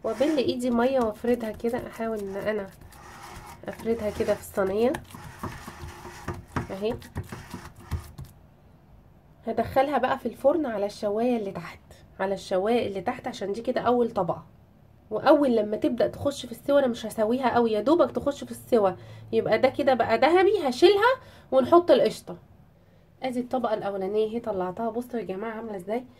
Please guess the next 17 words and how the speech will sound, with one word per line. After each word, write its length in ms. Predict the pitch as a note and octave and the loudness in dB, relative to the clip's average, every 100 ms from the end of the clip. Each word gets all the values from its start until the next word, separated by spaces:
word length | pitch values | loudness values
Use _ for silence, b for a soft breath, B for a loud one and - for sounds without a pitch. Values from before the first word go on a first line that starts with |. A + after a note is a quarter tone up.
| b b - | b b -10
حواليها 560 | G#3 G3 G#3 B3 A3+ | -4 0 0 0 0
بس 280 | A3+ A#3 - | -2 -4 -8
كده 400 | - B3 F#3+ F3+ b b b _ - | -4 0 0 -2 b b b _ -2
بقى 240 | G3 G3 | 0 4
ذهبي، 560 | A#3 B3+ C#4+ C4 F4+ - b b - | 2 4 0 4 2 2 b b -2
وهنا 400 | A#3 C4 D4 C#4+ | 0 2 2 2
هي 420 | A#3 C4+ C4+ A#3+ - - | 0 0 2 2 0 -14
يعني 320 | - A3+ A3 - | -4 -2 0 0
احط 300 | - F4 E4+ | 4 4 4
ايدي 240 | D4+ D#4+ | 4 4
عليها 220 | D4 E4+ E4+ | 8 8 8
كده 160 | F#4 | 6
هي 80 | F#4 | 10
ماسكه 360 | E4 E4 - C#4+ | 10 8 4 4
نفسها، 480 | A#3 - B3 G3 F#3 | 4 6 4 4 2
مش 320 | A3+ A#3+ - | 0 0 0
ايه 280 | B3+ C4+ | 2 2